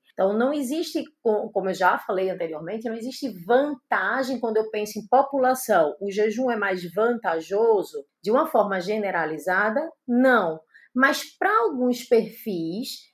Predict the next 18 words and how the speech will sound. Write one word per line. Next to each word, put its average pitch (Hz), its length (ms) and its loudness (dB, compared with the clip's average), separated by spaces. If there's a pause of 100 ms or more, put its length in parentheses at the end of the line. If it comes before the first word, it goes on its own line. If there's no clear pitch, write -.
ele 254 360 4
é 262 200 -2
uma 370 160 -4
estratégia 196 720 -6
que - 140 -8 (220)
tem 302 200 -4 (880)
sido 233 440 0
muito 339 580 2
bem 220 540 2 (180)
cabida 214 840 2
na 214 220 2
vida 226 300 -2
de 247 120 -4
muitas 254 440 0
pessoas. 220 760 2 (280)
Então, 214 200 -2
por 226 160 2
isso 320 340 -2